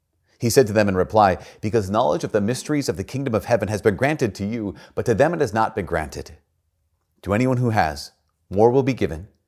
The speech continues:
and he will grow rich. From anyone who has not, even what he has will be taken away. This is why I speak to them in parables, because they look but do not see, and hear but do not listen or understand."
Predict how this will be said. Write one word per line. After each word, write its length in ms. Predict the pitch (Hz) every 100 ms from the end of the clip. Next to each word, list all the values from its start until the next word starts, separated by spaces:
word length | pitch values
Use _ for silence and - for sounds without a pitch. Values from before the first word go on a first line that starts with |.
| _
and 80 | 90
he 80 | 107
will 100 | 110
grow 180 | 104 95
rich. 460 | 87 78 - - _ _ _ _ _
From 340 | - - 113
anyone 300 | 127 143 139
who 100 | 120
has 220 | 107 95
not, 280 | 104 135 -
even 280 | 127 139 147
what 140 | 135
he 100 | 117
has 320 | 101 131 143 120
will 80 |
be 100 | 101
taken 300 | - 90 80
away. 320 | 69 73 - _ _ _ _ _ _ - -
This 120 | 156
is 140 | 175
why 180 | 156 127
I 60 | 127
speak 260 | - 135
to 80 | 113
them 160 | 95 92
in 80 |
parables, 560 | 82 135 131 82 73 - - -
because 400 | 110 120 113 110 _ _ _ -
they 140 | 101
look 420 | 110 175 - _
but 100 | 104
do 120 | 107
not 260 | 104 110 -
see, 460 | - 98 82 73 _ _ _ _ _
and 120 | 113
hear 400 | 170 185 101 90 - _
but 100 | 101
do 80 | 123
not 220 | 160 -
listen 340 | 117 139 98 78
or 180 | 107
understand." 640 | 113 101 - 104 82 80